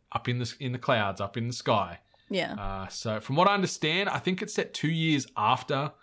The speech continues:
Speaker 1: the, the events of Breath of the Wild, from what I remember reading. Don't quote me verbatim. I just remember seeing something on the internet somewhere where they said it's two years later. Could be wrong, but, uh, they, they've committed at this stage to a twenty twenty-two release date. No,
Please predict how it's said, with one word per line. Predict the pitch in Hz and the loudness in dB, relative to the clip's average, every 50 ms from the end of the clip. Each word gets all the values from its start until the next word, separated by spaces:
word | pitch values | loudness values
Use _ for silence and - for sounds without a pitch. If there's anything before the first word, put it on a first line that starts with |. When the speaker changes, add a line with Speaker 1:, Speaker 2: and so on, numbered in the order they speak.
| _ _ _ _ _ _ _ _ _ _ | _ _ _ _ _ _ _ _ _ _
Speaker 1:
the, | 123 123 123 127 | -2 -2 -2 0
the | 127 127 123 127 | 2 2 2 2
events | 120 107 120 123 123 110 - - | 2 2 2 0 0 -2 0 0
of | 127 113 95 - | 0 0 2 2
Breath | 123 120 117 - | 2 2 2 0
of | 123 107 | -4 -4
the | 113 | -4
Wild, | 110 98 95 101 113 120 131 147 156 156 135 | -4 -2 -2 0 2 4 6 6 4 4 2
from | - - 143 | -2 -6 -4
what | 143 147 | 0 0
I | 143 139 | 2 2
remember | 143 143 147 147 139 131 | 2 0 -2 -2 -2 0
reading. | 123 113 117 131 143 156 151 160 165 170 165 | 0 2 2 2 2 2 0 0 0 0 -2
Don't | 135 - 143 147 143 - | 0 2 0 0 0 -4
quote | - - 139 139 139 139 | 2 4 4 4 4 0
me | 139 | -4
verbatim. | 127 123 127 117 - 123 131 139 139 139 135 131 127 127 | -4 -2 -2 2 2 2 4 4 2 2 2 0 -2 -2
I | 123 | -2
just | 117 117 - - | -4 -4 -4 -4
remember | 139 139 139 127 | -4 -2 -2 -4
seeing | - - - 160 160 160 156 | -4 -4 -2 -2 0 -2 -2
something | - - - - - - 190 175 | -2 -4 -6 -6 -6 -8 -6 -6
on | 165 170 | -4 -2
the | 175 | -2
internet | 175 175 160 - 175 165 - | -2 -2 -2 -4 -6 -6 -4
somewhere | - - 190 180 180 170 160 156 147 | -4 -4 -2 -2 0 0 0 0 -2
where | 143 143 | 0 -2
they | 139 139 | -2 -4
said | 131 - 156 151 | -2 -2 -2 -2
it's | 127 113 - | -2 -4 -8
two | - 151 | -6 -4
years | 147 151 151 151 147 | -2 -2 -2 -4 -4
later. | 143 139 147 151 147 147 139 - - - - - - - - _ | -4 -4 -2 -2 -2 -2 -4 -4 -8 -18 -20 -20 -20 -20 -18 _
Could | - - 151 151 | -2 0 0 2
be | 180 180 | 2 4
wrong, | 170 175 180 185 185 190 202 190 | 4 6 6 8 6 6 4 2
but, | - - 147 139 131 127 - - - - - - - - - - - _ _ _ _ _ - | 2 6 6 6 6 6 2 -4 -20 -20 -20 -20 -20 -20 -20 -20 -20 _ _ _ _ _ -2
uh, | - 120 123 123 123 123 | 0 2 4 4 4 4
they, | 120 123 127 127 | 2 2 0 0
they've | 127 135 131 123 | 0 0 -2 -2
committed | - - 139 156 175 180 185 160 | -2 -2 0 2 2 2 2 0
at | 135 | 0
this | 127 143 143 - | -2 -2 -2 2
stage | - 156 147 156 151 - | 2 2 2 2 0 -2
to | - 143 | 0 0
a | 127 | 0
twenty | 113 - 147 143 139 | 0 0 0 0 0
twenty-two | 131 - - 143 127 123 - - 131 | 0 -2 -2 -2 -2 -2 0 0 0
release | 120 117 117 127 135 127 - | 2 2 2 2 0 0 2
date. | 151 139 139 135 - | 2 2 2 0 -2
No, | 113 127 131 135 135 131 131 127 127 117 | 0 2 4 4 6 6 6 6 4 4